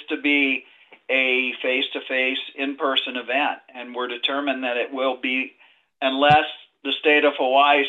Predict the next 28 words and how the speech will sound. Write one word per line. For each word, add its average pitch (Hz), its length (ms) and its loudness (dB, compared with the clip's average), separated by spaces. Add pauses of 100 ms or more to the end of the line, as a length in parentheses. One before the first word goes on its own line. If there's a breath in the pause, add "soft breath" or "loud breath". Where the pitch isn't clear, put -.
says, 135 340 4
"No, 143 300 4
you 135 180 0
can't 139 400 0 (160)
come." 139 280 0 (1080)
Uh, 135 320 6 (500)
but 170 160 8
what 190 140 8
I, 185 240 4
we 175 160 4
found 220 260 6
is 156 180 8 (680)
the, 156 140 6 (360)
uh, - 60 0
actually 156 520 4
a 131 40 2
strong 196 420 4
majority 160 760 4 (260)
are 135 140 6
planning 160 560 2
to 135 100 -2
attend, 104 560 -6 (500)
and 160 140 0
even 233 300 2
those 180 340 4
who 143 340 2 (520)
aren't 151 260 6
sure 135 640 4